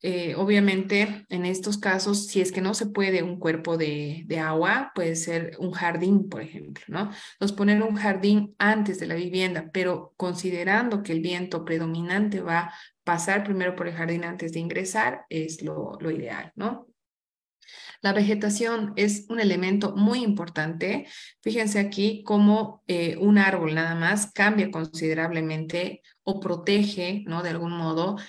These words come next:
em, mejorando las condiciones climáticas. En este caso es un árbol, no cualquiera, sino es un árbol de hoja caduca,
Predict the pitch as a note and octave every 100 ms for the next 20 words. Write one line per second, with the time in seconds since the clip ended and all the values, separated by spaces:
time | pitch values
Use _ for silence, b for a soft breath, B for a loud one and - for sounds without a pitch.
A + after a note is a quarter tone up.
0 | B _ F3 D#3+ D#3 D3+ D3+ C#3+ D3 C#3+
1 | C#3+ - E3+ E3+ F3 E3+ F3+ E3 D#3+ D#3+
2 | D#3 D#3 D#3+ D3+ D3+ - - D3 D3 F#3+
3 | G3+ - - - B B B - G#3+ A#3+
4 | A#3+ G#3+ G#3 A3+ A3 G#3 F#3+ F#3 F#3+ G3+
5 | - F#3+ G3+ G#3 G#3+ G#3 G3 F3+ G3+ G3
6 | F3+ F3+ F3+ E3+ E3 E3 F#3 F#3 D#3+ D#3+
7 | D#3 E3 D#3+ D#3+ D#3+ -